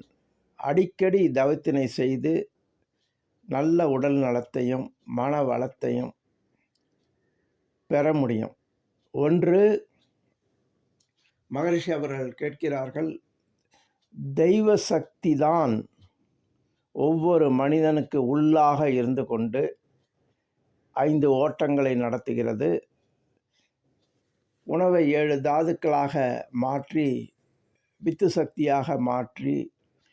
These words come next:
உயிராற்றலை தாங்கிக் கொண்டிருக்கிறது. கழிவுப் பொருள்களை வெளியேற்றுகிறது. இதை நாம் இருபத்தி நான்கு மணி நேரமும்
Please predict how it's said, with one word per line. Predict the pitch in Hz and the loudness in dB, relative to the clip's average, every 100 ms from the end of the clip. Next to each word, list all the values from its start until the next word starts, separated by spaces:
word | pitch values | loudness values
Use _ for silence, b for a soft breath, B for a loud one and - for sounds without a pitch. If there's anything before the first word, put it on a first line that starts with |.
| _ _ _ _ | _ _ _ _
உயிராற்றலை | 143 160 175 208 208 160 - 139 147 165 - _ | 0 2 4 4 4 2 -2 -2 2 0 -2 _
தாங்கிக் | 135 139 139 123 | 0 2 0 -2
கொண்டிருக்கிறது. | 131 120 123 117 123 117 120 147 - _ _ _ _ _ _ _ _ _ _ _ _ | -4 -2 -2 -4 -4 -4 -4 -6 -10 _ _ _ _ _ _ _ _ _ _ _ _
கழிவுப் | - 175 202 247 254 - | 0 4 4 4 2 2
பொருள்களை | 175 160 147 139 151 165 | 2 2 2 2 2 2
வெளியேற்றுகிறது. | 127 123 123 120 - 117 110 107 _ _ _ _ _ _ _ _ _ _ _ _ _ _ _ _ | 2 2 0 -2 -6 -6 -6 -10 _ _ _ _ _ _ _ _ _ _ _ _ _ _ _ _
இதை | 151 156 196 185 | -4 2 4 4
நாம் | 160 156 180 123 - _ _ _ _ _ _ _ - | 4 2 2 0 -2 _ _ _ _ _ _ _ -6
இருபத்தி | 143 185 208 - 165 | 2 4 2 0 0
நான்கு | 170 151 147 143 131 | 2 2 2 0 0
மணி | 120 120 123 | 0 0 0
நேரமும் | 123 160 156 160 170 | 0 0 0 -2 -2